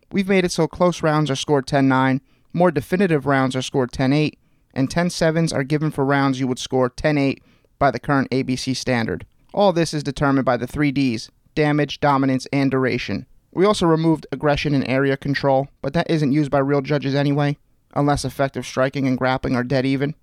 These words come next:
We only give a ten ten in largely uneventful rounds anyway. So, Scott, set the stage for our co-main of the night,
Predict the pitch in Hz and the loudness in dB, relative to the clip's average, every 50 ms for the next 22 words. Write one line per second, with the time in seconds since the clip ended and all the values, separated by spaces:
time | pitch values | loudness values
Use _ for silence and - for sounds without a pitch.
0 | _ _ _ - 165 180 220 226 196 170 180 160 151 147 - 160 151 139 139 - | _ _ _ 0 2 2 2 2 2 2 0 0 -2 -2 0 0 0 0 0 0
1 | 151 143 143 135 135 135 139 135 123 135 139 131 131 127 120 139 131 - - 131 | 0 2 2 2 2 2 2 0 0 -2 0 0 0 0 0 -2 -2 -2 -2 -2
2 | 123 127 117 120 123 - 104 127 123 120 127 117 123 127 - _ _ _ _ - | 0 0 0 -2 -2 -2 -2 0 0 0 -2 -2 -4 -4 -8 _ _ _ _ -6
3 | - 160 151 - - - 156 131 175 - - 208 214 - 208 - - 208 202 202 | -2 -2 -2 -2 -2 0 0 0 0 -2 -4 -4 -4 -4 -4 -4 0 0 0 0
4 | - - 170 160 160 - - 180 170 175 175 170 160 156 156 143 131 135 139 135 | 0 0 -2 -2 -2 0 0 2 2 2 2 0 -2 -2 -4 -6 -6 -6 -4 -4
5 | 127 117 - - | -4 -6 -8 -12